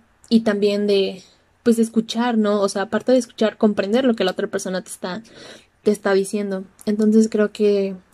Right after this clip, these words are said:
eso hay que tenerlo en cuenta en una relación, si es que estamos, queremos estar en una. Y creo que, pues, bueno, es todo lo que nosotros podemos decir <laughs> de hoy, eh, sobre este,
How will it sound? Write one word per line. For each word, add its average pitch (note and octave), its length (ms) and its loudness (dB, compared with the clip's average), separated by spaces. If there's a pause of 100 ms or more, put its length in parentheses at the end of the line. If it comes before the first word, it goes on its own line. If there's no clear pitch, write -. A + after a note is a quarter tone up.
(140)
eso A3 220 2
hay G#3 80 -2
que G#3+ 100 -4
tenerlo F#3+ 340 -6
en F#3+ 60 -6
cuenta F#3 400 -6 (440)
en F#3+ 280 -2
una G3 180 2
relación, G#3 680 -2 (180)
si G#3 180 -4
es F#3 120 -4
que F3 280 -8 (260)
estamos, G3+ 600 -4 (140)
queremos F#3 460 -4
estar F3+ 260 -4
en F3+ 120 -4
una. G#3+ 300 2 (960)
Y A3+ 120 -4
creo A3 240 2
que, A3 160 2
pues, G#3+ 220 0
bueno, B3 340 0 (240)
es F#3+ 460 -2 (220)
todo A3 160 4
lo A3+ 140 4
que F#3+ 100 -6
nosotros G#3 340 -2
podemos F#3+ 320 -2
decir F3+ 360 -4 (220)
<laughs> - 200 -16
de G#3+ 280 0
hoy, G#3+ 240 2 (320)
eh, G3+ 380 -2 (280)
sobre F#3 300 2
este, F3+ 440 -6